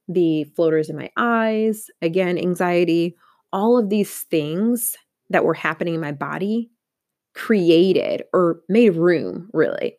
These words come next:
because it was my choice how I respond, but they made room for anxiety.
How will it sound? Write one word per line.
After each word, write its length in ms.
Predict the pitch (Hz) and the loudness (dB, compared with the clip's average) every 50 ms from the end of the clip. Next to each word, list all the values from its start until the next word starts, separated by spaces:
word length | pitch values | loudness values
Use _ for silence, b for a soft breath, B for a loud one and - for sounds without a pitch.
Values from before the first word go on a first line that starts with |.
| _ _ _ _ _ - 170 - - | _ _ _ _ _ -20 -20 -20 -12
because 180 | - 156 170 160 | -6 -4 -2 0
it 40 | 160 | 0
was 80 | 151 | 0
my 160 | 156 151 156 | 0 -2 -4
choice 240 | 160 - 214 175 175 | -2 -2 -2 -2 -2
how 160 | - 151 135 | -2 -4 -4
I 60 | 135 156 | -2 -2
respond, 580 | 160 190 196 - - 143 104 - - - - b b b b b b b b b b b b | -2 -2 -4 -4 -6 -6 -6 -6 -8 -10 -12 b b b b b b b b b b b b
but 240 | 160 170 175 160 156 - 165 | -6 -2 -2 -2 -2 -2 -2
they 180 | 175 185 202 | 0 0 0
made 280 | 208 208 196 190 175 165 | 0 0 0 -2 -2 -4
room 600 | 151 147 156 160 151 139 123 113 120 131 139 - _ _ _ _ _ _ _ _ _ | -4 -2 -2 -2 -2 -2 -4 -6 -8 -12 -14 -18 _ _ _ _ _ _ _ _ _
for 320 | _ - 165 151 - - | _ -2 0 0 0 0
anxiety. 720 | 135 139 139 139 - 85 78 - - - - - 185 | -2 -4 -4 -4 -4 -4 -4 -4 -4 -6 -8 -10 -12